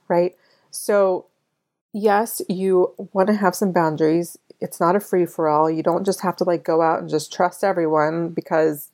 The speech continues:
you know, you're supposed to be more trusting or you need to work on your trust stuff. You do need to have some boundaries, but walls that allow you to not be vulnerable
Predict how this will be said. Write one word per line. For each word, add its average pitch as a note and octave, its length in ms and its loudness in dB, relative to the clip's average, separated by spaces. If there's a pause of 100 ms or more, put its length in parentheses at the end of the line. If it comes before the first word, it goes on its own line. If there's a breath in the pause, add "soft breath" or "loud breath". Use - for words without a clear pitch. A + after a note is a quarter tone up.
(560)
you F3 80 -8
know, - 100 -2
you're D#3+ 100 0
supposed F3 280 2
to F3+ 60 -8
be F3+ 100 0
more F3 160 0
trusting E3 580 -2
or D3+ 100 0
you D#3+ 60 0
need E3+ 100 0
to F#3 80 2
work F3+ 140 4
on F#3 80 0
your E3+ 80 -2
trust F#3+ 280 0
stuff. D#3 300 0 (560 soft breath)
You A#3+ 120 -2
do F4+ 180 -2
need D4+ 80 2
to G3+ 60 0
have F3 200 0
some F3 200 -4
boundaries, E3 680 0
but - 260 2 (120)
walls F#3 640 -2
that - 180 0
allow F3 240 2
you E3+ 160 2
to - 180 -10
not E3 200 -4
be F3+ 120 0
vulnerable D#3+ 720 0